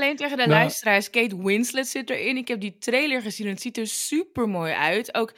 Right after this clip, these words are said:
Speaker 1: hele van het
Speaker 2: Ja.
Speaker 1: scherm afspattende kleuren, dat vind ik altijd wel heel fijn. Ik hou al van dat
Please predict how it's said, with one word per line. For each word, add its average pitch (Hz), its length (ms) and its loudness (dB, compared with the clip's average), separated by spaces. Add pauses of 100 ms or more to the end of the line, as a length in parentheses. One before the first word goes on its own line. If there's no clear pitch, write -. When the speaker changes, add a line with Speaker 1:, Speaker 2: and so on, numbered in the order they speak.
(280)
Speaker 1:
hele 254 300 0
van 240 120 -4
het 240 100 0
Speaker 2:
Ja. 233 60 2
Speaker 1:
scherm 254 260 2
afspattende 220 520 -4
kleuren, 214 400 2
dat 214 140 -8
vind - 220 -10
ik 196 120 -6
altijd 220 340 -4
wel 214 100 -8
heel 208 220 -4
fijn. 202 420 -2 (220)
Ik 208 160 -8
hou 202 280 4
al 277 140 4
van 262 280 0
dat 254 280 0